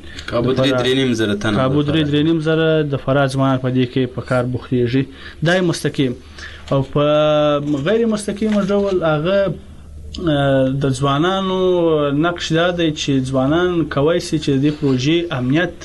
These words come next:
Speaker 2: اه، په غیر مستقیم ډول، یعنی ځوانان کولی سي چې په ناستو کې، په میټینګو کې، په مجالسو کې د ولس د خلکو سره، د په کلیو، ولسوالیو کې کولی سي چې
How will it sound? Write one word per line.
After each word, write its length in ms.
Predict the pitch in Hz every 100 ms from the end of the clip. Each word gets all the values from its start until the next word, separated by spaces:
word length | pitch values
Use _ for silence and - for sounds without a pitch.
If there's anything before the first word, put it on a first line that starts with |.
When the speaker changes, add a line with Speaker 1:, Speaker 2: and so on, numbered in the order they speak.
| - - -
Speaker 2:
اه، 300 | 127 123 120
په 160 | -
غیر 240 | 123 160 147
مستقیم 520 | 131 143 - 220 220
ډول، 320 | 180 143 117 - - - - 143
یعنی 200 | 139 131
ځوانان 320 | 139 143 135
کولی 280 | 143 139 135
سي 140 | -
چې 340 | - 151 135 -
په 80 | 131
ناستو 420 | 135 135 - 127
کې، 220 | 131 123
په 60 | 123
میټینګو 560 | 120 - 123 127 123
کې، 60 | 123
په 80 | 117
مجالسو 600 | 117 117 117 127 131 123
کې 340 | - 123 120
د 40 | 120
ولس 420 | 117 123 127 -
د 60 | -
خلکو 300 | 127 120 120
سره، 320 | - 120 120
د 200 | 117 113 - - - - -
په 80 | 127
کلیو، 420 | - 143 135 131
ولسوالیو 680 | 123 123 - 123 131 139 131
کې 300 | - 127 123 - - - - -
کولی 280 | 131 165 170
سي 200 | 170 151
چې 180 | -